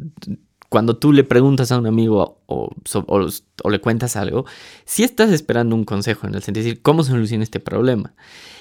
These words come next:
Y es interesante porque en general, ¿no? En la, en la psicología femenina es más común el que quizá no estoy buscando el consejo, sino como tú lo has dicho bien, necesito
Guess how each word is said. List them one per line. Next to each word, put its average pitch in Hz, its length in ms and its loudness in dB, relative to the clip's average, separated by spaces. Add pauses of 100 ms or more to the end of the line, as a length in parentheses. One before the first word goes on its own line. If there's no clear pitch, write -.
Y 135 140 4
es 196 80 2
interesante 165 720 -2
porque - 360 -8 (460)
en - 140 -14
general, 120 360 0
¿no? 113 60 0
En 110 100 2
la, 104 160 -4
en 110 120 -6
la 104 80 -6
psicología 107 580 -6 (160)
femenina 110 460 -2
es 107 80 -6
más 104 140 -8
común 117 480 -2 (420)
el 123 320 2 (100)
que - 160 -6
quizá 190 300 0
no 190 80 4
estoy 285 240 2
buscando 139 340 0
el 117 80 0
consejo, 117 380 -4
sino 123 260 -4
como 113 180 -4
tú 123 120 -4
lo 123 100 2
has 120 60 0
dicho 117 240 -6
bien, 139 240 -4
necesito 185 640 0